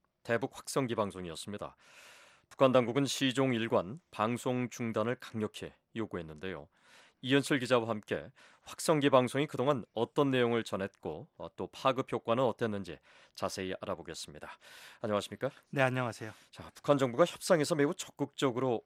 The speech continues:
Speaker 1: 확성기 방송 중단을 요구했고 결국 관철이 됐습니다. 아, 북한 정부가 이렇게 끈질기게 방송 중단을 요구한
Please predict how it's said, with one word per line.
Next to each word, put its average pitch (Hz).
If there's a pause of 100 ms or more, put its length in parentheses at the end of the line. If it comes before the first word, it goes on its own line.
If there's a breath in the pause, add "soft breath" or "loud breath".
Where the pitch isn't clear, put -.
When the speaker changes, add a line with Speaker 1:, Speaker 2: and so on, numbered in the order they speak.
Speaker 1:
확성기 127
방송 107 (180)
중단을 107 (120)
요구했고 92 (180)
결국 107
관철이 107
됐습니다. 92 (520 soft breath)
아, 95
북한 135
정부가 120
이렇게 151
끈질기게 170
방송 135
중단을 127
요구한 113